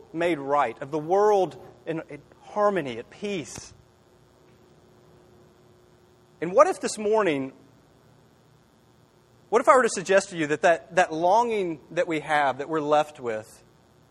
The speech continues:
is actually a longing for holiness? And I know that word comes with baggage.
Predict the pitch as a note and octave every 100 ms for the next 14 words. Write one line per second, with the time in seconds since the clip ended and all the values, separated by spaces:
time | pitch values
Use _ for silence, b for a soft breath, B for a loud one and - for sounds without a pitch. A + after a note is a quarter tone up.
0 | _ _ _ _ _ _ _ _ _ _
1 | _ _ _ _ F#3+ G3+ A#3+ - B3+ F#3+
2 | F3+ F#3 G#3+ G#3 F#3 D3+ C#3 A2 - -
3 | _ - F#3 E3+ G3 G3+ B2 G2+ G2+ -
4 | - _ _ _ _ _ _ _ _ _
5 | _ _ _ _ _ _ _ _ _ _
6 | _ _ _ _ _ _ _ G#3+ A#3 A#3+
7 | D4 A#3 F3+ F3+ F3+ D#3 F#3 D#3+ D3 B2+
8 | C3 A#2+ A2